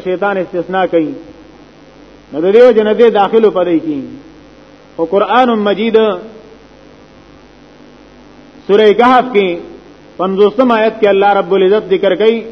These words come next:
چې کان من الجن. پس لړنه خبره، ففسق عن امر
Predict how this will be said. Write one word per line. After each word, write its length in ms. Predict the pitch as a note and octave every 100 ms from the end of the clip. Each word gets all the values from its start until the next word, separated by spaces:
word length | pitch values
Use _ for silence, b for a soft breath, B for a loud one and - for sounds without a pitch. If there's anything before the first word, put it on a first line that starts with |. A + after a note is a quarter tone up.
| - - -
چې 80 | E3+
کان 200 | A3 A#3 G3
من 140 | F#3+ G3
الجن. 460 | F3 D#3+ F3+ D#3+ C#3 B2 B2 - - - - - - - - - - - - -
پس 120 | F3 E3+
لړنه 280 | A3 A#3 G#3+
خبره، 280 | G3 G#3 G3 F3 - - - -
ففسق 460 | F3 G3 F#3+ G3+
عن 200 | A#3 A3
امر 300 | F#3+ A3 G3+